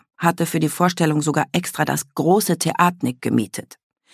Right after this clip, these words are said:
Und deshalb kam auch Oma Rose zu Besuch, um ihre Enkelin auf der Bühne zu sehen. Wenn Silvania daran dachte, kribbelte es in ihrem Bauch,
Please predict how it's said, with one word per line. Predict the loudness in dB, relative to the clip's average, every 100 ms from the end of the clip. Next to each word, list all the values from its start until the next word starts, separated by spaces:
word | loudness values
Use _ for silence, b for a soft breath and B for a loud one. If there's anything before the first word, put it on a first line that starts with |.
| b b b -2
Und | -2
deshalb | 0 -2 -4 -4
kam | -4 -2
auch | -4 -2
Oma | 0 2
Rose | 2 0 -2 -6
zu | -12 -10
Besuch, | -10 -10 -12 -18 _ _ _ _ _ 0
um | 2
ihre | 2 2 2
Enkelin | 0 0 -2 0
auf | 0
der | -2
Bühne | 2 2 0
zu | -8 -6
sehen. | -6 -6 -8 B B B B B
Wenn | 0 2
Silvania | 2 0 2 2 0
daran | -2 -2 -2 -2
dachte, | -4 -6 -10 -8 -8 -10
kribbelte | -6 -4 -2 -4 -6 -8
es | -8 -6
in | -6
ihrem | -4 -2 -2 0
Bauch, | 0 0